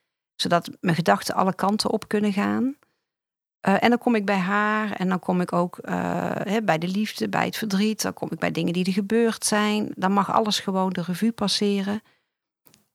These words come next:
En daar kan ik even niemand bij gebruiken, want die, die leidt mij af.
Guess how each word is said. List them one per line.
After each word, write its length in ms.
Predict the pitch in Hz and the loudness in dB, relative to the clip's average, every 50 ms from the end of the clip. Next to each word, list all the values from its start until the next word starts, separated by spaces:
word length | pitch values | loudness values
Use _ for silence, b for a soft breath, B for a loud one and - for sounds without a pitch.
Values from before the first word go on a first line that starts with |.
| _ _ | _ _
En 120 | - 220 208 | 2 4 4
daar 80 | 220 | 4
kan 180 | - - 240 233 | 4 4 4 4
ik 80 | 226 - | 4 2
even 220 | 226 226 202 220 | 2 4 4 6
niemand 300 | 226 233 233 220 220 208 | 6 6 6 4 4 2
bij 200 | 185 202 202 196 | 2 2 0 0
gebruiken, 560 | 175 - 185 180 185 208 214 185 - - - - - | 0 -2 -2 -2 0 0 0 0 -2 -4 -6 -2 0
want 200 | - 180 175 - | 2 2 2 4
die, 260 | 196 190 196 190 190 | 2 2 2 2 2
die 140 | 180 190 185 | 2 4 4
leidt 240 | 196 208 208 202 - | 6 4 4 4 2
mij 180 | 180 170 170 | 2 2 4
af. 440 | 165 160 151 - - - - - - | 4 4 2 2 0 -6 -8 -10 -14